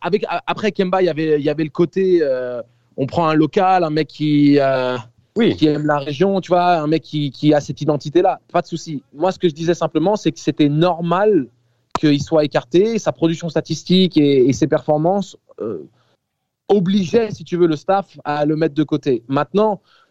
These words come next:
Speaker 1: euh, le profil n'était pas idéal, mais je n'ai pas recru-, je n'ai pas, on va dire, euh, condamné Kemba pour le joueur qu'il est, et je ne condamne pas non plus les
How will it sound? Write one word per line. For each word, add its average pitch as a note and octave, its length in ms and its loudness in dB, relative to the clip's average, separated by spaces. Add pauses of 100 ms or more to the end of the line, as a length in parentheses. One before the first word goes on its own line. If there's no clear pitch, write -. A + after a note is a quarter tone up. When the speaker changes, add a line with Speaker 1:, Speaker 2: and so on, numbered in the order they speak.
(200)
Speaker 1:
euh, C3+ 320 4
le F3 160 2
profil G3 540 -6 (140)
n'était D#3+ 280 0
pas E3 160 2
idéal, D#3+ 460 2
mais D#3+ 120 0
je C#3+ 120 -6
n'ai D3+ 140 2
pas F#3+ 180 0
recru-, E3 360 0
je C#3 120 -4
n'ai D3+ 120 -2
pas, F3 160 0
on D#3+ 80 -8
va C#3 120 2
dire, C#3+ 220 -4
euh, C3 220 -2
condamné F3 520 -2
Kemba D#3+ 400 0
pour C#3 180 -10
le C3+ 60 -6
joueur C3+ 220 -4
qu'il C#3 220 -4
est, G#3+ 200 4
et C3 80 -2
je A#2 160 -6
ne C3 180 -4
condamne D3 380 -2
pas E3 120 2
non C#3+ 140 -8
plus F3 300 -2
les B2+ 320 4